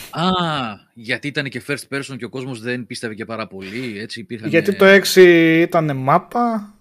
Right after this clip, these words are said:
Speaker 2: οπότε λες τώρα τι γίνεται εδώ πέρα. Χώρια που το εφτά ανακοινώθηκε και για V R, οπότε λες τώρα τι ρίχνουν τις. Ήτανε
Speaker 1: Ναι,
Speaker 2: λίγο
Speaker 1: σωστά,
Speaker 2: περίεργο
Speaker 1: σωστά,
Speaker 2: το να βλέπεις
Speaker 1: σωστά.
Speaker 2: ένα παιχνίδι ότι
Speaker 1: Ναι.
Speaker 2: βγαίνει ξαφνικά για μια νέα τεχνολογία, λες, "Οκ,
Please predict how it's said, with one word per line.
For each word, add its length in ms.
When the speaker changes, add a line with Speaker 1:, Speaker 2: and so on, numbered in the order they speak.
Speaker 2:
οπότε 440
λες 220
τώρα 240
τι 100
γίνεται 280
εδώ 120
πέρα. 220
Χώρια 480
που 120
το 100
εφτά 320
ανακοινώθηκε 640
και 120
για 220
V 220
R, 60
οπότε 360
λες 260
τώρα 380
τι 140
ρίχνουν 400
τις. 160
Ήτανε 420
Speaker 1:
Ναι, 60
Speaker 2:
λίγο 100
Speaker 1:
σωστά, 200
Speaker 2:
περίεργο 360
Speaker 1:
σωστά, 180
Speaker 2:
το 60
να 100
βλέπεις 260
Speaker 1:
σωστά. 100
Speaker 2:
ένα 80
παιχνίδι 380
ότι 160
Speaker 1:
Ναι. 60
Speaker 2:
βγαίνει 220
ξαφνικά 360
για 140
μια 180
νέα 120
τεχνολογία, 680
λες, 280
"Οκ, 200